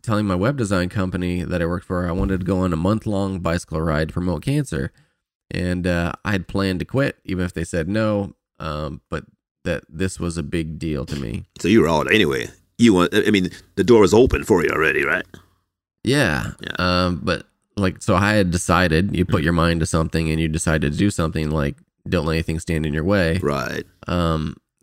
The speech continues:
Speaker 1: and as crazy as it sounds, the owner loved it.
Speaker 2: Really?
Speaker 1: He said, yeah, he said he wanted to sponsor me, uh, as I rode. Like,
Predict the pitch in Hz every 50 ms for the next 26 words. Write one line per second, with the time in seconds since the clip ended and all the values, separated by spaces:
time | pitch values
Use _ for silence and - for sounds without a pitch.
0 | _ - 87 85 82 82 - - - - 98 98 101 107 107 107 107 98 101 101
1 | 95 87 90 78 67 62 - - 120 123 131 107 92 92 92 82 85 90 67 78
2 | 92 92 90 87 87 82 85 85 85 87 90 90 90 85 82 - 69 58 - -
3 | _ _ _ _ _ _ _ - - 78 120 165 - - 92 - 98 90 92 80
4 | - - 50 50 - 85 104 104 92 78 69 - - - 104 113 - - 147 135
5 | 123 113 107 107 110 104 101 95 95 90 - - - - 90 92 95 92 - 90
6 | 85 78 76 76 73 73 78 - - _ _ _ _ _ 73 73 71 73 71 64
7 | - - - - - 92 85 82 80 85 92 127 156 151 107 90 90 90 87 82
8 | 85 82 -